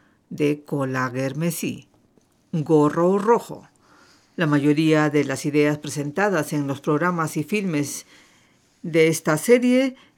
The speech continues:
de hecho, son asuntos que los niños de hoy están involucrados,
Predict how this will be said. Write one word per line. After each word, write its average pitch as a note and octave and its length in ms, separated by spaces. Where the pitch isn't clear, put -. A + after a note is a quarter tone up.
de A#3+ 260
hecho, G#3 280
son F3+ 240
asuntos E3 640
que D#3 140
los C3 180
niños D#3 360
de C#3+ 100
hoy F3+ 340
están C#3+ 440
involucrados, D3 920